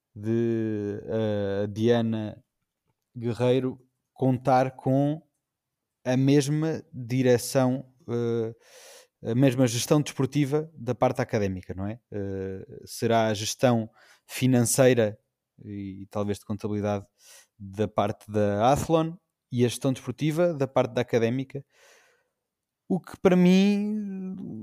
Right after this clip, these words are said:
não são boas notícias, porque a gestão desportiva não tem sido bem feita da parte académica. Eh, e por isso eu via com melhores olhos, sinceramente,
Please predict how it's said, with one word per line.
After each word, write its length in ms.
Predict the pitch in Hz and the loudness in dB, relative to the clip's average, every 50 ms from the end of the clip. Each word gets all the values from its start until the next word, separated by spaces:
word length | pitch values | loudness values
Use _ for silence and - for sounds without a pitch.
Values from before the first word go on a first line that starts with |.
| - 165 | -6 0
não 240 | 180 185 196 208 | 2 4 4 4
são 200 | 185 - 233 220 | 4 4 4 6
boas 220 | 202 202 214 214 208 | 8 8 8 6 6
notícias, 480 | 226 214 208 180 156 160 147 139 - - _ _ | 4 2 2 0 2 0 -2 -2 -4 -10 _ _
porque 960 | - 127 123 _ _ - - 113 110 110 110 107 107 104 101 98 98 95 95 98 104 104 101 98 98 - _ _ _ _ _ _ _ _ _ _ - | -10 -10 -10 _ _ -8 -4 -4 -2 -2 -2 -2 -4 -4 -4 -4 -6 -8 -8 -10 -12 -12 -14 -16 -18 -20 _ _ _ _ _ _ _ _ _ _ -2
a 40 | 135 | 0
gestão 680 | 131 120 - - - 151 135 135 135 135 131 131 131 131 - | 0 0 0 -2 0 0 2 2 2 0 -2 -4 -6 -8 -10
desportiva 720 | - - - 147 143 - - 160 160 147 160 185 190 202 226 _ _ _ _ _ _ _ _ _ _ _ _ - | -10 -8 -4 -4 -4 -2 0 -2 0 2 2 0 0 0 -4 _ _ _ _ _ _ _ _ _ _ _ _ -4
não 280 | 160 160 160 160 170 | 0 2 2 2 2
tem 200 | 165 - 175 175 160 | 2 2 2 2 2
sido 580 | - - 180 175 165 165 175 175 175 170 165 | 0 -2 -2 -2 -2 -4 -6 -6 -8 -8 -8
bem 200 | 160 160 170 175 | -4 -2 0 0
feita 600 | 156 - - 165 165 160 - 170 175 180 175 175 170 | 0 4 4 4 4 4 0 -2 -2 -2 -2 -2 -2
da 140 | 165 175 | -2 0
parte 280 | 175 - 180 175 - - | 2 2 0 2 2 0
académica. 640 | 185 185 208 190 170 160 160 160 151 - - 107 107 _ _ 113 | 0 0 0 0 0 0 -2 -2 -6 -10 -14 -14 -14 _ _ -10
Eh, 260 | 113 110 110 107 107 | -8 -6 -4 -4 -6
e 40 | 110 | -8
por 160 | 107 - 117 | -8 -6 -6
isso 380 | 113 104 - - - - 76 87 | -6 -6 -6 -10 -14 -10 -4 0
eu 160 | 123 131 123 | 0 0 0
via 340 | 113 117 127 139 156 151 147 | 0 0 0 4 4 4 2
com 240 | - - 165 170 165 | 2 0 0 2 2
melhores 420 | 156 147 135 131 131 127 113 107 | 4 4 6 6 6 6 6 4
olhos, 300 | 131 131 147 147 - - | 2 0 0 -2 -6 -6
sinceramente, 720 | - 170 156 - - 147 135 135 135 135 147 156 - - | -4 -4 -4 -2 -2 0 0 0 0 -2 -4 -4 -8 -14